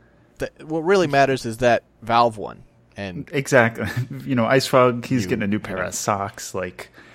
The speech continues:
Speaker 2: he got, a, like, a Keurig cup at work. I, it's,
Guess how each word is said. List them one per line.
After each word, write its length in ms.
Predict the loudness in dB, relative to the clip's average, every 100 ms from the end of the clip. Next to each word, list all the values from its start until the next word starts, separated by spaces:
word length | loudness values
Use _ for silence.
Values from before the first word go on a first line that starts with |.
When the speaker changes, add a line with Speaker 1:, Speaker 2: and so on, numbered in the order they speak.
| -20 _ -8
Speaker 2:
he 80 |
got, 260 | -2 -2 -2 _ _
a, 100 | -14 -14 _ _ _ _
like, 200 | -8 -8
a 60 | -6
Keurig 420 | 0 2 2 -2
cup 340 | -2 -2 -2 -12 -8
at 160 | -4
work. 400 | -2 -4 -6 -18 -20 _ _ _ _ _ _ _
I, 60 | -6
it's, 580 | -4 -6 -8 -14 -16